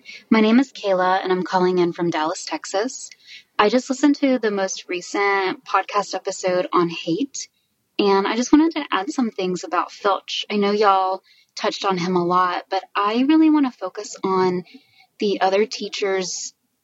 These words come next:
just complete dismissal of his experience and his emotions when Missus Norris gets petrified. You know, they, they just brush him off like, "Oh, he's fine, Filch, don't worry about it."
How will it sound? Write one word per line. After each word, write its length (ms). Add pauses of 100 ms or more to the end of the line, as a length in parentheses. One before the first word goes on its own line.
just 260
complete 600
dismissal 960 (540)
of 120
his 220
experience 960
and 100
his 160
emotions 840
when 240
Missus 320
Norris 480
gets 340
petrified. 840 (680)
You 100
know, 120
they, 560
they 100
just 240
brush 260
him 160
off 240
like, 220
"Oh, 240 (220)
he's 200
fine, 260
Filch, 340
don't 180
worry 280
about 340
it." 240